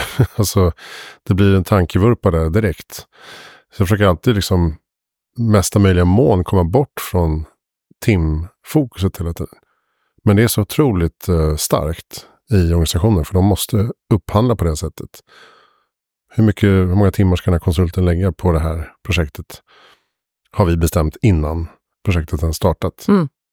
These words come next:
Speaker 1: Liksom
Speaker 2: Jag har många konsultfirmor som faktiskt hör av sig,
Speaker 1: Mm.
Speaker 2: eh, som vill göra om sin modell från att gå från timmar till att gå mer till värdeskapande eller output eller produkt eller service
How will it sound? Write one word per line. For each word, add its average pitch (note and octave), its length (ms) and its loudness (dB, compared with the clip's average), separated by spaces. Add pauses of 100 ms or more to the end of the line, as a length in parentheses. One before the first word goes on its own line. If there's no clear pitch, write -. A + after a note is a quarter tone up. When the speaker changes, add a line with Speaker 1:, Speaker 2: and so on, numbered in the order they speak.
(500)
Speaker 1:
Liksom F2+ 300 -4
Speaker 2:
Jag G3 120 4
har G#3+ 140 2
många F#3 240 2
konsultfirmor F3 760 -4
som - 160 -8
faktiskt - 300 -12
hör D#3+ 120 -6
av E3+ 120 -6
sig, E3+ 440 -8 (200)
Speaker 1:
Mm. F#2 260 0
Speaker 2:
eh, E2 180 -6 (440)
som - 160 -4
vill F3+ 100 0
göra F3+ 180 2
om F#3+ 280 2
sin E3+ 240 -2
modell E3+ 500 0
från F3+ 420 -4
att - 100 -12
gå F#3 220 -2
från E3 220 -4
timmar D#3+ 480 -4
till E3+ 160 -4
att E3 140 -8
gå E3+ 220 -2
mer E3+ 280 -2
till E3+ 400 -6 (1040)
värdeskapande E3+ 760 0
eller D#3+ 180 2
output - 400 -4
eller - 160 -2
produkt - 500 -4
eller E3+ 120 -2
service E3 640 -4